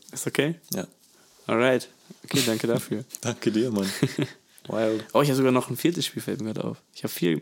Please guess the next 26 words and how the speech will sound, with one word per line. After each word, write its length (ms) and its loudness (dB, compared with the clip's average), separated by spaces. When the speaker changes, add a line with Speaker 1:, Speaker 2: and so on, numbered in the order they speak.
Speaker 1:
vier 260 0
Games. 340 -6
Speaker 2:
Krass, 240 -8
krass, 180 -14
krass. 200 -12
Speaker 1:
Okay, 120 0
pass 140 6
auf, 120 4
jetzt 160 4
haben 100 8
wir 80 4
das 140 2
gleiche 200 2
nochmal 220 2
mit 200 0
Rapper-Ranking. 1000 -2
Speaker 2:
Mhm. 120 -4
Hast 80 -10
Speaker 1:
Also 180 2
Speaker 2:
du 60 8
auch 80 4
einen 100 0
TikTok-Filter 580 -2
dafür? 380 0
Speaker 1:
Ja, 260 -2
ja, 60 -12